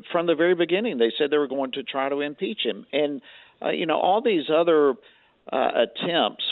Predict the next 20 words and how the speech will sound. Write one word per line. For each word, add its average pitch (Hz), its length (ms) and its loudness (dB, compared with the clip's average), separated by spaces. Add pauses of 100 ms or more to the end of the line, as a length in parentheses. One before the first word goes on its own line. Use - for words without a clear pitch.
(140)
be 143 220 2
it 135 240 -2
the 123 300 0
Russian 139 580 0
collusion, 135 760 0 (400)
uh, 120 320 2 (600)
investigation 131 1200 0
down 135 400 0
to 127 440 -4
the 127 80 -2
Ukraine 127 640 -2
investigation, 127 920 -2 (380)
it's 147 220 0
been 196 220 2
a 175 120 2
perpetual 185 800 0
attempt 120 560 -4 (180)
from 165 220 -2
the 185 80 0
Democrats 117 680 -2